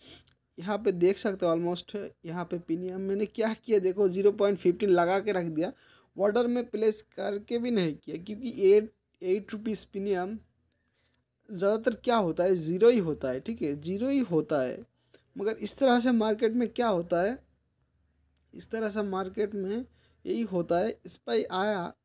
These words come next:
वो आठ रुपये से ही, एक रुपया भी, एक दिन में बता रहा हूँ आपको, एक दिन में क्या किया, एक रुपये तीस पैसे का प्रीमियम मैंने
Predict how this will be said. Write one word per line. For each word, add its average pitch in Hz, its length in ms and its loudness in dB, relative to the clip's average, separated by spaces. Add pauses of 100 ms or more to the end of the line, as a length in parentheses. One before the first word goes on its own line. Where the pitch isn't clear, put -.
वो 196 140 -6
आठ 214 380 -6
रुपये 247 240 -2
से 226 160 2
ही, 233 160 0
एक 226 200 4
रुपया 247 240 6
भी, 156 280 0
एक 196 220 0
दिन 226 120 0
में 214 160 2
बता 165 220 2
रहा 147 140 0
हूँ 131 100 -2
आपको, - 240 -16 (500)
एक 190 140 -6
दिन 226 160 0
में 226 160 2
क्या 214 160 0 (200)
किया, 240 360 -4 (260)
एक 220 260 0
रुपये 240 300 0 (180)
तीस 226 260 -6
पैसे 220 400 -2
का 220 200 -2
प्रीमियम 202 680 -2 (1700)
मैंने 202 640 0